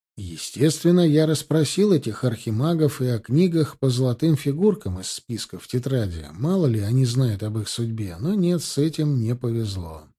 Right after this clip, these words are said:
Когда закончили с обсуждением, и Лор слетал и поискал дом того самого Перегера, чтобы не тратить на это время после того, как мы уже, надеюсь, как следует обчистим сокровищницу местного короля.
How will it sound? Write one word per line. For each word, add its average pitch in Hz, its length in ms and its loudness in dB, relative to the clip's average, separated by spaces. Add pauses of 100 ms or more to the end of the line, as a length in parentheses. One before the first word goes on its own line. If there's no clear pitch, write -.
(920)
Когда 113 340 2
закончили 156 560 2
с - 140 -4
обсуждением, 107 840 -2 (340)
и 95 60 -10
Лор 98 380 -6
слетал 147 600 -4
и 135 60 -2
поискал 147 480 0
дом 165 320 2
того 123 260 -2
самого 139 480 0
Перегера, 131 640 2
чтобы 113 320 -6
не 117 140 0
тратить 120 460 -2
на 117 120 0
это 107 160 -4
время 135 400 0
после 95 320 -12
того, 131 300 -2
как 107 200 -8
мы 165 220 0
уже, 160 240 0
надеюсь, 151 500 2
как 107 200 -6
следует 175 500 0
обчистим 120 540 -4
сокровищницу 139 880 -2
местного 117 480 -2
короля. 101 540 -6